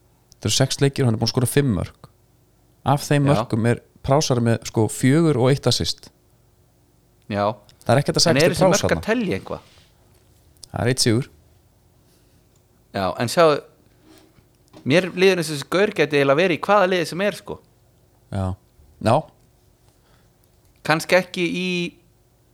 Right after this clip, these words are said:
Speaker 1: Hann er ekkert að fara að gera þetta í City, sko.
Speaker 2: Nei, sennilega ekki City,
Speaker 1: Nei.
Speaker 2: og sem er smá skrítið að segja,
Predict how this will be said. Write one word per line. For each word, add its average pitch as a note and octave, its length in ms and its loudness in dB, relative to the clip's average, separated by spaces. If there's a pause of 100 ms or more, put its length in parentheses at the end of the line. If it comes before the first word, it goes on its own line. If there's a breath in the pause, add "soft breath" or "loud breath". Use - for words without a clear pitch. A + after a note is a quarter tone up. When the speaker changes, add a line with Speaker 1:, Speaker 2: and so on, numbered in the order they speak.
(280)
Speaker 1:
Hann G#2 100 -2
er F#2+ 60 2
ekkert G2+ 80 -4
að G2 60 -6
fara G#2 80 -8
að A2 60 -4
gera G#2+ 120 2
þetta G#2+ 120 -4
í - 40 0
City, C3 340 -2
sko. - 200 -8 (1160)
Speaker 2:
Nei, A#2+ 140 -10
sennilega G3+ 460 0
ekki G3+ 120 -8
City, D3 480 -6 (300)
Speaker 1:
Nei. F#2 160 -8
Speaker 2:
og B2+ 160 -2
sem D3+ 160 -2
er C#3+ 80 -4
smá F3 220 -2 (100)
skrítið G3 380 -4
að D3 80 -4
segja, A#2 220 0